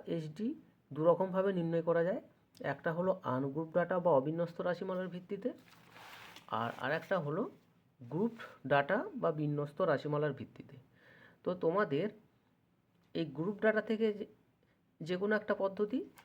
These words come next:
এবং আনগ্রুপ ডেটা থেকে যে কোনো একটা পদ্ধতি তোমাদের ভালোভাবে জেনে রাখা দরকার, ঠিক আছে? এগুলো তোমাদের পরীক্ষার প্রশ্নপত্রে আসবে।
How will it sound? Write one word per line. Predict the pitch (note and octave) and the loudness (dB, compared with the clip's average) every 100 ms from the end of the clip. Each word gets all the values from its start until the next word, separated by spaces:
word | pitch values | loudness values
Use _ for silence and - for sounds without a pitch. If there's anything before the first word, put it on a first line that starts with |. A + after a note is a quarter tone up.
| - - - - - - | -20 -18 -16 -16 -18 -2
এবং | D#3+ C#3+ D3+ - - | 2 4 2 -2 -6
আনগ্রুপ | C#3 D3+ E3+ G#3 F#3 | -2 0 0 -2 0
ডেটা | E3 E3 | 0 0
থেকে | F3 G#3 | 0 -2
যে | F#3 | -2
কোনো | D#3 E3 | -4 -2
একটা | D#3+ D#3+ | -4 -4
পদ্ধতি | D#3 C3 C#3+ D3 C4+ - _ _ _ | -6 -6 -6 -8 -8 -10 _ _ _
তোমাদের | C#3 D3 G#3 - - _ A#2+ | 0 2 2 -4 -10 _ -6
ভালোভাবে | B2+ C3+ C3+ D#3+ | 2 2 2 0
জেনে | E3+ D3+ D3 | -2 0 0
রাখা | C3+ F3 | -2 -4
দরকার, | D3 G#2 - - - - - - - - - - _ _ - | -4 -6 -8 -14 -16 -20 -20 -20 -20 -20 -20 -20 _ _ -8
ঠিক | G3 | -2
আছে? | G#3 E3 | 0 0
এগুলো | D#3+ F#3+ | -2 -4
তোমাদের | F#3+ F3 G3 | -2 -2 -2
পরীক্ষার | F3 D#3+ - F3+ | -4 -6 -6 -4
প্রশ্নপত্রে | D3+ C3+ D3 D3+ D3+ D#3+ | -4 -4 -4 -4 -2 0
আসবে। | C3+ C#3 E3 | 0 -4 -8